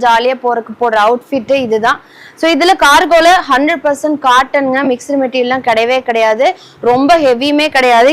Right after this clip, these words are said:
இதுல பாத்தீங்கன்னா சைஸஸ் பாத்தீங்கன்னா தேர்ட்டில இருந்து ஃபார்ட்டி வரைக்கும் இருக்கு. இப்ப நான் காட்டிட்டு இருக்கிறது ஃபார்ட்டி, இருக்கிறதுலயே பெரிய சைஸ். So ரொம்பவே ஃப்ரீயா இருக்கு. கார்கோனாலே இந்த டபுள் சைடு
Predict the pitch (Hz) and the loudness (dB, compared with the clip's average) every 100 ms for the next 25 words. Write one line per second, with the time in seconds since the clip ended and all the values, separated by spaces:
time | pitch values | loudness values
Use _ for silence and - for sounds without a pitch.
0 | 320 339 359 302 262 269 302 285 262 277 | 2 0 2 2 0 -2 -2 -4 -4 -4
1 | 285 262 240 226 240 269 277 302 302 285 | -6 -4 -4 -4 -8 -4 0 0 0 -4
2 | 247 254 285 254 233 233 247 233 226 254 | -2 -4 -4 -2 -2 -2 -4 -2 -2 -4
3 | 226 208 311 359 - _ 277 - 294 277 | -4 -2 -2 -2 -16 _ -10 -4 0 0
4 | 277 254 262 240 240 269 294 269 240 240 | 2 0 0 -6 -4 -2 -2 0 0 0
5 | 277 247 226 240 247 262 240 233 262 254 | -2 -6 -6 -4 -4 -2 0 0 -2 -2
6 | 233 214 311 392 - - - 254 240 262 | -4 -2 -2 -2 -8 -20 -4 -2 -2 0
7 | 285 320 302 262 269 254 233 294 254 254 | 0 0 -2 -4 0 0 0 -2 2 2
8 | 277 294 285 254 277 294 - 240 247 247 | 2 -2 0 -2 -2 -6 -10 -8 -4 -2
9 | 226 226 262 311 302 | -2 -4 -4 -6 -4